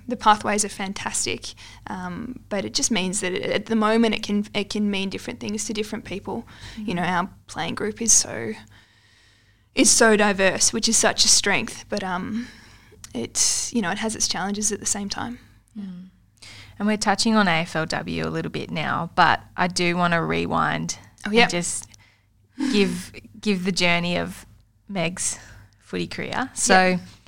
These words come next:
Speaker 2: in twenty fifteen, you enter Darebin Falcons, you're playing Div two,
Speaker 1: Mm-hmm.
Speaker 2: and then you develop your skills,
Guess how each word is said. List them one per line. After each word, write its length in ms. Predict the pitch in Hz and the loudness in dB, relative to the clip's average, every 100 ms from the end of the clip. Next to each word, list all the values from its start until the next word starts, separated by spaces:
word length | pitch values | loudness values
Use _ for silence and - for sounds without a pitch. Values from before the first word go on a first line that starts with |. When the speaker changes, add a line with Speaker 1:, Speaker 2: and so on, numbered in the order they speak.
| - - - | -20 -14 -2
Speaker 2:
in 120 | 196 | 0
twenty 240 | - 254 | 4 4
fifteen, 720 | 262 269 - 185 175 175 190 190 - | 4 2 2 4 4 2 0 -2 -8
you 220 | 180 185 - | -6 -4 0
enter 540 | 180 180 180 185 175 - - - _ - | 0 2 2 2 2 -2 -6 -20 _ -4
Darebin 460 | 170 160 170 165 | 2 2 2 -2
Falcons, 540 | 165 - 170 160 170 175 | -2 -4 -4 -6 -4 -6
you're 60 | |
playing 340 | - 160 156 156 | -4 -4 -4 -4
Div 260 | 160 180 | -6 -4
two, 400 | - 160 143 233 - _ _ _ _ _ _ - | -4 -4 -2 -4 -8 _ _ _ _ _ _ -4
Speaker 1:
Mm-hmm. 340 | 240 220 226 269 - - - | -2 2 0 -2 -8 -12 0
Speaker 2:
and 200 | 196 190 | 2 4
then 880 | 175 170 175 175 175 175 170 - - - _ _ | 4 4 2 0 0 -2 -2 -6 -8 -20 _ _
you 280 | - 170 165 - _ _ | -20 -20 -20 -20 _ _
develop 480 | - 170 170 196 - - _ _ _ _ _ _ _ _ _ 240 | -6 4 6 6 0 -20 _ _ _ _ _ _ _ _ _ -12
your 200 | 185 180 | -6 -4
skills, 720 | - 165 165 180 175 - | -2 0 0 0 -2 -4